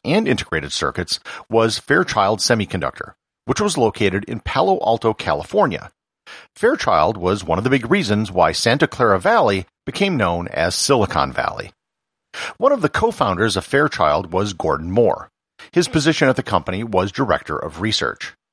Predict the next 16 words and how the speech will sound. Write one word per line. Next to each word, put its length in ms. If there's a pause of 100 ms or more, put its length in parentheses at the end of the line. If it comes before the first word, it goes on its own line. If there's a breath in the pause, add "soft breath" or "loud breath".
(680 loud breath)
In 100
the 80
early 240
nineteen 360
sixties, 580
there 160
were 160
several 400
advances 500
in 80
integrated 500
circuits 400
which 160
had 140
profound 440
implications. 760